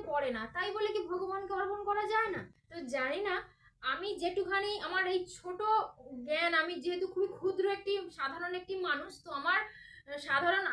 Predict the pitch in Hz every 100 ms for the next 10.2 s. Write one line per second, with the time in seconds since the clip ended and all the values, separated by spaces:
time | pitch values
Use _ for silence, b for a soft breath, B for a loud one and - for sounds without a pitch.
0 | 269 285 330 339 349 349 330 339 330 339
1 | 339 349 370 359 359 247 262 254 294 339
2 | 539 508 339 294 339 262 269 277 277 285
3 | 262 240 269 440 240 311 359 349 285 294
4 | 554 - 359 339 247 359 370 427 403 403
5 | 403 415 415 392 359 381 403 403 392 370
6 | - 415 349 339 370 262 349 415 427 427
7 | 440 453 453 427 440 427 - 349 359 370
8 | 359 381 392 370 427 359 359 359 392 349
9 | 370 359 349 359 359 359 381 381 381 392
10 | 381 392